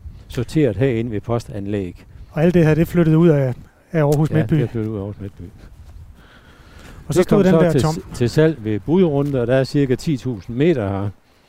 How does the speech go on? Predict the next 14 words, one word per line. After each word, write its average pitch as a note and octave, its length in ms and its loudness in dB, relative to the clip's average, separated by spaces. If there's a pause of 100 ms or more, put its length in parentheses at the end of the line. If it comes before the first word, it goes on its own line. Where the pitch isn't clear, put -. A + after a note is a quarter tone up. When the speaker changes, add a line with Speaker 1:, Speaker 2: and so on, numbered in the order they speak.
(800)
Speaker 1:
Og A2+ 220 -4
stort D#3+ 340 0
set C3+ 240 0
alle D3+ 220 2
andre B2+ 340 -2
ville A2+ 200 0
have G#2+ 100 -2
væltet B2 340 0
jævnt C3+ 340 0
det A#2 100 -6
med A2 100 -4
jorden. G2+ 420 -4 (1500)
Øh. G#2+ 560 0 (220)
Speaker 2:
Hvad, E3 180 4